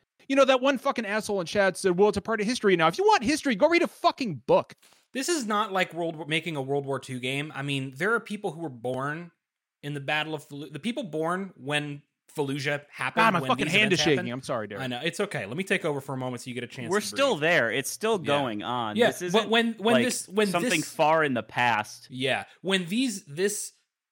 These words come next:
Speaker 2: event specifically, this, this tight moment in time that this game is trying to reference happened, people born then cannot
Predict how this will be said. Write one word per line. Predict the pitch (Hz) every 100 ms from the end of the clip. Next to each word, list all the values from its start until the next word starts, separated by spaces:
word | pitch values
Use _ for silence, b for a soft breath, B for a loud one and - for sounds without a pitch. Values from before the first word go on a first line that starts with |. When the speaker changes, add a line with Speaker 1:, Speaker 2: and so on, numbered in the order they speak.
| _
Speaker 2:
event | 160 143 147 156 165 -
specifically, | - - 143 - 165 147 160 165
this, | 143 135
this | - 131 139
tight | - - 151 143
moment | 139 143
in | 131
time | 123 120 127
that | 120
this | 113
game | 120 120
is | 120
trying | 127 113
to |
reference | 113 113 117 -
happened, | 113 117 165 185 b b -
people | 185 208
born | 143 120 127 127 160 202 208 _ -
then | 117 139 180 240 247 - _ _ _ _ _ _
cannot | - - 202 196 175